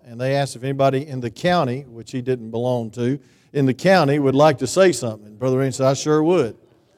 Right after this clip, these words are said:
And he called the Episcopalians Whiscopalians if they believed in,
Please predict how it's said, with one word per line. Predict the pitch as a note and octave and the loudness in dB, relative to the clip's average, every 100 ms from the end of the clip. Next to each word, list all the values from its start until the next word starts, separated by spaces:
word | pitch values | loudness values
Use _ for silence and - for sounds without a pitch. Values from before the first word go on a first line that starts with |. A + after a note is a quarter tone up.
| _ _ _ | _ _ _
And | A#2+ B2+ | -8 -6
he | B2 | 2
called | E3 F3 | 6 8
the | D3 | 8
Episcopalians | C3 F#3 F#3+ D#3+ C#3 F#3 D#3+ D3 C#3+ | 4 4 2 2 4 6 6 2 -2
Whiscopalians | G#3 A#3 - B2+ C3 B2 B2+ D3 - _ _ | 0 0 0 -2 0 0 -2 -6 -10 _ _
if | C#3 C#3 | -2 2
they | C#3+ | 2
believed | C#3 D#3+ F3 D#3+ | 4 4 6 4
in, | E3 D3+ | 2 0